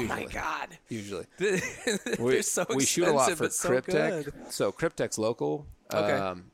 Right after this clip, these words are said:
Speaker 2: and so we shoot a lot of stuff for them. They're local. We're, we're good homies now. Um, Sitka got bought out by, uh,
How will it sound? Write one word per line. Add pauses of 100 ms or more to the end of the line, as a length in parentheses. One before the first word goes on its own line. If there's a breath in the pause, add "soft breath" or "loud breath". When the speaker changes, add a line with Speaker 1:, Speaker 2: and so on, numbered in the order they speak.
(120)
Speaker 2:
and
so
we
shoot
a
lot
of
stuff
for
them.
They're
local.
We're, (200)
we're
good
homies
now. (420 soft breath)
Um, (540)
Sitka
got
bought
out (180)
by, (180)
uh,